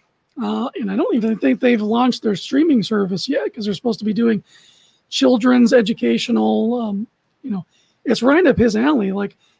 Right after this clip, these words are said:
encouraging good habits of eating and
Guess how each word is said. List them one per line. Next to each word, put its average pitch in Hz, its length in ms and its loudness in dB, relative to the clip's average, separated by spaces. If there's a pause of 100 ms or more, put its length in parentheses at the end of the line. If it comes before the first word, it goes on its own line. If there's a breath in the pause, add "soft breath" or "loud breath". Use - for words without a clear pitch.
encouraging 226 640 -2 (100)
good 226 200 -2
habits 214 460 -4
of 214 140 -4
eating 226 520 0
and 190 160 -4